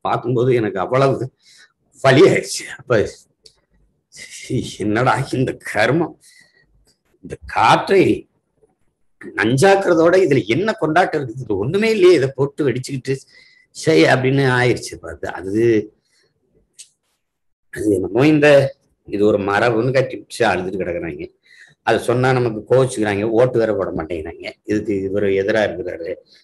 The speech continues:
இந்த தொழிற்சாலைகளுக்கு" அப்படின்னு. அது மாற்று வேலைக்கு நம்ம தொழிலுக்கு நம்ம போகணுமே ஒழிய, அது காற்று நஞ்சாயிருது அப்படின்னு நம்ம யோசிக்கணும். அது ரொம்ப யோசிக்கணும்.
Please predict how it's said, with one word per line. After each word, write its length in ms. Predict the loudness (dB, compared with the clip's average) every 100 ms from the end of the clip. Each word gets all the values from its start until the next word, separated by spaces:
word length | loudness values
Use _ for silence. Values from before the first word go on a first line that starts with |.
| _
இந்த 80 | -12 -4
தொழிற்சாலைகளுக்கு" 760 | -2 -2 -2 -4 -4 -4 -6
அப்படின்னு. 240 | -10 -14 -18 -10
அது 160 | -8 -6
மாற்று 480 | -6 -2 -2 -2 0
வேலைக்கு 440 | 0 2 0 -2 -2
நம்ம 200 | -2 -4
தொழிலுக்கு 540 | -4 -6 -6 -4 -4
நம்ம 240 | -4 -6 -4
போகணுமே 340 | -4 -2 -4 -6
ஒழிய, 240 | -8 -6 -6 -8 -14 _ _ _ _ _ _ _ _ _
அது 140 | -8 -2
காற்று 420 | 2 2 0 -2
நஞ்சாயிருது 680 | 0 2 4 6 6 4 4 4
அப்படின்னு 380 | 2 -2 -2 -4
நம்ம 220 | -4 -4 -6 -8 -10 -12 -16 -14 -6
யோசிக்கணும். 600 | -4 -4 -6 -8 -10 -10 _
அது 180 | -8 -6
ரொம்ப 260 | -4 -4 -2
யோசிக்கணும். 560 | -2 -4 -8 -12 -12